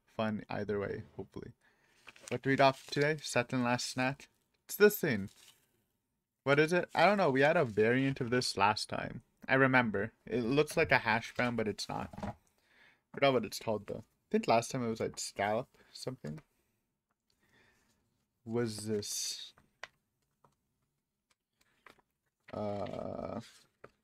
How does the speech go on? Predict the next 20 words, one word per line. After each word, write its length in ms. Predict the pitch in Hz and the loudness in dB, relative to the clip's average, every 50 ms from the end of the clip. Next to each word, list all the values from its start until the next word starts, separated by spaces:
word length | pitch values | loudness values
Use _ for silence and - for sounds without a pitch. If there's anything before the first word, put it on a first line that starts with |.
| _ _ _ _ _ _ _ _ _ _ _ _ _ _ _ _ _ _ _ _ _ _ _ _ _ _ _ _ _ _ _ _ _ _ _ _ _ _ _ _ _ _ _ _ _ _ - | _ _ _ _ _ _ _ _ _ _ _ _ _ _ _ _ _ _ _ _ _ _ _ _ _ _ _ _ _ _ _ _ _ _ _ _ _ _ _ _ _ _ _ _ _ _ 2
plum 500 | 160 170 185 202 208 196 190 185 170 151 | 6 6 6 6 4 0 -2 -2 -2 -2
zara-, 760 | 127 - 131 127 131 131 135 139 143 147 151 156 156 147 - - - - | 0 2 2 4 4 4 4 4 4 2 2 0 -2 -6 -10 -12 -12 -10
zarame 640 | 131 117 117 123 117 120 120 123 131 139 139 131 127 120 | -8 -2 0 2 2 4 4 2 2 2 2 2 0 0
senbai. 720 | - - - 117 113 113 107 98 - - - - - - - _ | -2 -4 -4 -4 -2 -2 -4 -4 -4 -6 -6 -6 -6 -8 -8 _
Yeah, 200 | 127 120 110 110 | 0 0 2 2
it 40 | 113 | 2
was 120 | 113 113 | 2 0
a 40 | 117 | -2
senbai. 580 | - - - 120 113 104 101 95 95 101 117 | -4 -4 -2 -2 -2 0 0 0 -2 -2 -2
We 80 | 117 127 | 2 4
had 140 | 139 143 143 | 4 4 4
a 40 | 131 | 2
scallop 500 | - - - - 113 113 107 101 - - | -2 -2 -2 -2 0 0 0 -2 -4 -6
last 280 | - 104 104 - - | -6 -6 -6 -8 -8
time. 220 | - 95 98 98 104 | -8 -8 -6 -6 -4
This 180 | 110 113 - | -4 -4 -4
one's 220 | - 110 104 - - | -6 -8 -8 -8 -12
plum, 320 | - - - 113 107 104 | -14 -10 -8 -6 -6 -6
I 80 | 95 95 | -6 -6
guess. 440 | 101 101 101 - - - - - | -6 -4 -6 -6 -6 -10 -14 -16